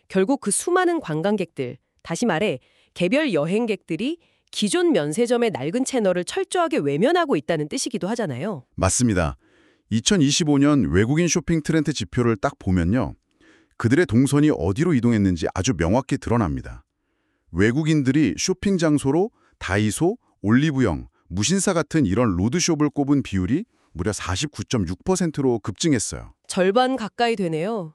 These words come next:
Speaker 2: 반면에 공항 면세점은 십사점이 퍼센트로 그냥 푹 주저앉았습니다.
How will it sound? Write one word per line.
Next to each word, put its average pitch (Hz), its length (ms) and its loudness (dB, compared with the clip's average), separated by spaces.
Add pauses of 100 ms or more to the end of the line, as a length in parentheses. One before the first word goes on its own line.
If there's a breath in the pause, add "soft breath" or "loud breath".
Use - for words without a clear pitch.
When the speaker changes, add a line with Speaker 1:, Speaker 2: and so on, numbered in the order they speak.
(120)
Speaker 2:
반면에 156 600 2 (180)
공항 180 340 4
면세점은 139 540 4
십사점이 131 640 0
퍼센트로 143 540 0
그냥 113 340 2
푹 - 180 -12
주저앉았습니다. 95 880 -2